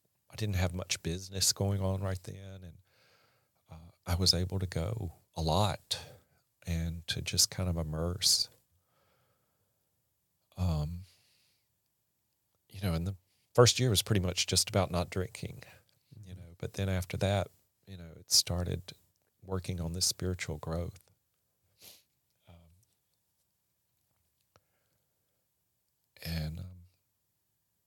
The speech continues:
you started reading this book, A Course in Miracles, and you would read a little bit to me sometimes, and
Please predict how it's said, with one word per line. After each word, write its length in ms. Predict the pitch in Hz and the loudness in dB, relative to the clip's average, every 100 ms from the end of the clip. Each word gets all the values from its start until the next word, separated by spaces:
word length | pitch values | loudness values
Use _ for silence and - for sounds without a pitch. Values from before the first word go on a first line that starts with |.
| _ _ _ _ _ _ _ _ _ _ _ _ _ _ _ | _ _ _ _ _ _ _ _ _ _ _ _ _ _ _
you 300 | 98 92 127 | -16 -4 4
started 460 | 135 - 113 110 - | 6 6 4 -2 0
reading 360 | 107 104 92 92 | 0 2 0 2
this 140 | - | 2
book, 540 | - 95 85 - - - _ _ _ _ _ - | 2 2 2 0 -12 -20 _ _ _ _ _ -18
A 100 | 90 | -14
Course 380 | - 95 95 98 | -10 0 2 4
in 140 | 90 | 2
Miracles, 720 | 85 82 90 - - - - - _ _ _ _ _ _ _ _ - | 2 0 -2 -10 -10 0 0 0 _ _ _ _ _ _ _ _ 0
and 160 | 95 | 2
you 120 | 95 85 | 4 4
would 280 | 87 82 - 104 | 2 0 -6 0
read 220 | 127 123 | 2 4
a 60 | |
little 240 | 95 95 87 | 4 4 2
bit 240 | 87 - | 0 4
to 180 | - 95 | 4 4
me 280 | 87 80 85 - _ | 0 -2 -10 -20 _
sometimes, 1000 | - - 87 - 85 87 90 90 - - - _ _ _ _ _ _ _ - | -4 -2 -2 -4 -6 -4 -6 0 0 0 -8 _ _ _ _ _ _ _ -6
and 380 | 95 90 82 | 0 2 2